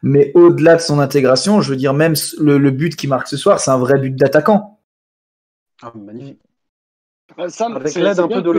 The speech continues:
Speaker 2: Lecomte.
Speaker 3: S-, Sam, c'est bien que tu soulignes, euh, l'aspect physique parce que justement, euh, sur son rush à la quatre-vingt-dixième, je suis sur le point de vous envoyer un message genre, euh, « Mais vous croyez que Gilbert, il est fatigué un jour chez lui ou il rentre en courant ou quoi ? »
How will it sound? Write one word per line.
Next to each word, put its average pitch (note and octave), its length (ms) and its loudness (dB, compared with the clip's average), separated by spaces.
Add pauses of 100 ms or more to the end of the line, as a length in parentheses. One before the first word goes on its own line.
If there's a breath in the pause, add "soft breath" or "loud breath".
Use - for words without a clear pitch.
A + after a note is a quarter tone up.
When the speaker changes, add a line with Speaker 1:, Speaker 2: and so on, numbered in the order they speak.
Speaker 2:
Lecomte. E3 240 -10 (720)
Speaker 3:
S-, - 280 -20
Sam, G#3+ 220 -8
c'est E3 140 -12
bien G3 160 -10
que F#3+ 100 -14
tu C#3+ 140 -14
soulignes, F3 480 -10
euh, C#3 340 -8
l'aspect C#3 320 -10
physique F3 360 -12
parce D3 140 -12
que E3 100 -6
justement, F#3 640 -10
euh, C#3 100 -12
sur - 180 -20
son D#3 160 -12
rush F#3+ 200 -10
à - 20 -14
la C#3 80 -14
quatre-vingt-dixième, F3 680 -10
je - 60 -20
suis - 100 -20
sur D#3+ 140 -10
le D#3+ 100 -4
point G3+ 200 -10
de F3 60 -12
vous D#3 200 -10
envoyer E3 240 -8
un F3+ 80 -10
message E3+ 380 -12
genre, C#3 240 -12
euh, « C#3+ 60 -14 (360)
Mais D#3+ 80 -6
vous E3 140 -8
croyez F#3+ 240 -6
que - 100 -20
Gilbert, F3+ 280 -6
il F#3 80 -6
est D3 80 -10
fatigué F3 320 -12
un G#3+ 100 -10
jour G#3 160 -12
chez F#3 120 -12
lui G3+ 300 -8
ou F#3+ 160 -8
il D3 40 -12
rentre E3 220 -12
en E3 80 -14
courant F3 300 -10
ou G3 80 -10
quoi ? » F#3+ 240 -12